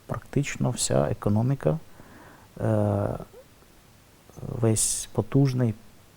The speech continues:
а я би сказав, і промисловий, і аграрний потенціал залишився на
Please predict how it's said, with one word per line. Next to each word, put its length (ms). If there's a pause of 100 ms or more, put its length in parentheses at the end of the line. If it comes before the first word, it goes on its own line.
(600)
а 60
я 100
би 100
сказав, 520 (920)
і 260 (300)
промисловий, 680
і 140
аграрний 360
потенціал 580
залишився 640
на 320